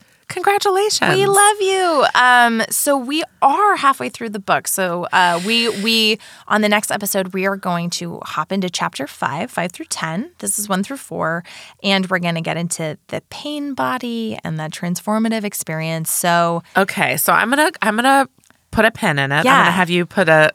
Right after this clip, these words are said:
Speaker 1: put this one random right here so we know
Speaker 2: I
Speaker 1: where
Speaker 2: ha-,
Speaker 1: to stop.
Speaker 2: here,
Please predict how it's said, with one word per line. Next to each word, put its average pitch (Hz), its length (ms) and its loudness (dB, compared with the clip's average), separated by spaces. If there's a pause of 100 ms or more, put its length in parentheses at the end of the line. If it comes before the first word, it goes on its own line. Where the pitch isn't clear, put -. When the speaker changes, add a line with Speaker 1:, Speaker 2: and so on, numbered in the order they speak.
(120)
Speaker 1:
put - 220 -2
this - 280 2
one 165 220 2
random 175 460 2
right 170 180 4
here 165 220 2
so 165 120 -2
we 160 60 0
know 147 120 2
Speaker 2:
I 151 60 4
Speaker 1:
where 156 100 4
Speaker 2:
ha-, 202 80 0
Speaker 1:
to 220 100 -2
stop. 156 320 2
Speaker 2:
here, - 80 -18